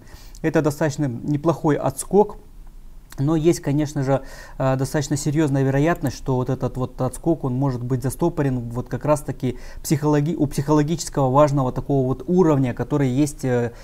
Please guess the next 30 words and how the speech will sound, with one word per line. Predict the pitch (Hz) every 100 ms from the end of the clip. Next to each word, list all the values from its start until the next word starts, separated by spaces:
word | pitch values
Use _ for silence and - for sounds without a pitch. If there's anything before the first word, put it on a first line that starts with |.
| - -
исторический | 139 143 143 - -
максимум. | 151 156 143 - 120 104 - - - -
А, | 135
но, | 170
естественно, | 190 185 196 190 170 156
здесь, | 139 147 170
конечно | - 156 156 151
же, | 139
добавляется | 139 143 151 156 147 131 135
настроение | 131 - 147 143 135
участников, | - 151 143 135 131 -
э, | 135 127 131
это | 139 131 131
то, | - 143
что, | 139 - 135 123 113 - -
э, | - 143
движение | - 135 156 160 147 147
индекса, | 147 127 -
это | 131
то, | 127 139
что | - 131 120 - -
здесь | 127 123 147 143
включается, | - 147 139 151 127 -
конечно | 143 143 131 135
же, | 123
движение | 120 135 143 139 131
I | 135 135
T-сектора, | 139 131 180 185 - 143 -
Apple, | 156 165 151 -
Facebook | 135 117 127 165 -